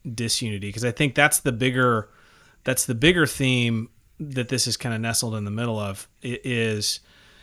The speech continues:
y-, we're, we're building up to the Lord's table, and it's, and it's a table that, um, that, uh, w-, where divisions are, are erased,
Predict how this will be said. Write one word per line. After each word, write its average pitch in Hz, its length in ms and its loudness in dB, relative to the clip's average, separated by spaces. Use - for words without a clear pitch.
y-, 127 180 -6
we're, 156 260 -4
we're 135 160 0
building 139 380 4
up 131 160 -2
to 117 340 0
the 110 140 -6
Lord's 117 640 0
table, 101 600 -2
and 117 140 4
it's, - 320 0
and 117 180 -4
it's 113 160 -4
a 110 60 -6
table 123 760 0
that, 110 520 -2
um, 104 420 -2
that, 117 480 -4
uh, 107 340 -10
w-, 180 180 -6
where 147 160 2
divisions 131 640 2
are, 110 340 -2
are 113 300 -2
erased, 113 640 -2